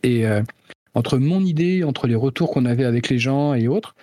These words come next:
puis à chaque fois on débriefait et on continuait à discuter de ça avec Jérôme et Laurent, le, ça a fini par faire bouger les, les lignes. Et, euh, plutôt que de faire un jeu, au départ, euh, il,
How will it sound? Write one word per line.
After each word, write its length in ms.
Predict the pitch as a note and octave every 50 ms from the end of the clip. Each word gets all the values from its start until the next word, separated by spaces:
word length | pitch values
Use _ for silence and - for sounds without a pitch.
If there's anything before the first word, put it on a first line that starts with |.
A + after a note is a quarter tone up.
| - - _ -
puis 140 | - B2
à 120 | G#2+ G2+ G2+
chaque 180 | - - A#2
fois 140 | - - D3
on 140 | C#3+ C3+ A#2+
débriefait 440 | A2 A#2 A#2 B2 A#2+ - - D3 D3
et 60 | C#3
on 80 | B2 A#2
continuait 440 | - B2 - - B2+ B2 B2 B2+
à 80 | B2 A2+
discuter 440 | A2 A2+ A2+ A#2 - - A2+ - A2+
de 40 | -
ça 140 | - B2+
avec 160 | A#2+ G#2 G#2 G#2+
Jérôme 300 | - A2+ G#2+ A2 G#2+ G#2+
et 40 |
Laurent, 400 | G2+ A2 A2 C3+ E3+ F#3 F#3+ - - -
le, 920 | B2+ A#2+ A#2 A2+ A2+ A2 A2 G#2+ G#2+ G#2 G2+ G2+ G2 G2 F#2 F#2 F#2 F#2
ça 160 | G2 - - A#2+
a 60 | A#2
fini 200 | - - E3+ F#3+
par 160 | - - -
faire 140 | - C3+ B2
bouger 260 | B2+ C#3 B2+ C#3+ C#3
les, 260 | B2 A#2+ A#2 A2 A2
les 120 | G#2+ A#2 A#2
lignes. 280 | C3 F3 G3+ F3+ C#3+ C3 - - _ _ _ _ _ -
Et, 200 | B2 C3 B2 A#2
euh, 480 | A2+ A2 G#2 G#2 G#2+ G2+ G2 G2 G#2 G2+
plutôt 320 | - - - C#3 - F3
que 60 | D3+
de 100 | C#3 C#3+
faire 220 | B2 - D3+ B2+ C3
un 80 | C3+
jeu, 160 | B2+ B2 D3+
au 100 | E3 D#3
départ, 300 | C3 B2+ B2 - D3+ B2+
euh, 340 | C3+ A#2+ A2+ A2 G#2+ G#2+ A2
il, 320 | G#2 G#2+ G#2+ G#2+ G#2+ G#2